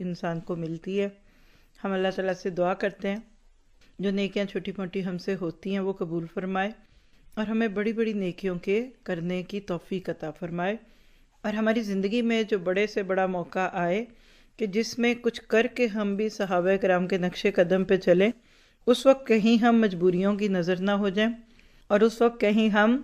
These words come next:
पीछे ना रह जाएं। रहीक मख्तूम में से ग़ज़वा तबूक और उससे पीछे रहने वालों पे बात हो रही है और हम इसमें देख रहे हैं कि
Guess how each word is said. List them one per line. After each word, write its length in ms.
पीछे 300
ना 140
रह 200
जाएं। 200
रहीक 400
मख्तूम 420
में 160
से 220
ग़ज़वा 420
तबूक 500
और 180
उससे 240
पीछे 320
रहने 320
वालों 320
पे 160
बात 280
हो 80
रही 200
है 100
और 160
हम 200
इसमें 300
देख 280
रहे 80
हैं 120
कि 120